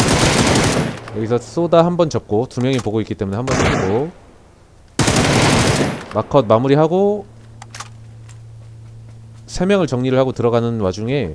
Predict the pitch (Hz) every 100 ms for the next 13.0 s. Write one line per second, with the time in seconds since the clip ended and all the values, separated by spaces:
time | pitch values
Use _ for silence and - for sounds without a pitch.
0 | - - 165 127 113 101 - 95 - 73
1 | - - - - - - - - - -
2 | - - - - - - - - - -
3 | - - - 107 123 120 113 113 139 165
4 | 160 - 101 - 123 113 143 165 165 -
5 | - - - - - - 107 123 135 127
6 | - 127 131 113 - 110 143 - 185 165
7 | 170 156 170 196 - - - - - -
8 | - - - - - - 160 180 147 170
9 | 151 147 185 185 180 170 175 190 - -
10 | 139 135 156 151 - - 185 165 180 202
11 | - - - 113 120 113 107 - 165 156
12 | 127 156 135 147 139 90 82 78 87 131